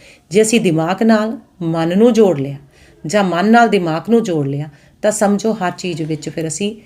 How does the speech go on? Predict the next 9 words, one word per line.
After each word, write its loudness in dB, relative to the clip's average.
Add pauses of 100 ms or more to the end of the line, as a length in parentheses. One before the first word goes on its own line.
(480)
"ਇਹਨੇ 6
ਇੱਦਾਂ -4
ਕੀਤਾ -10
ਸੀ -8
ਤੇ -2
ਮੈਂ 0
ਕਿਉਂ 0
ਨਾ -2
ਕਰਾਂ, -12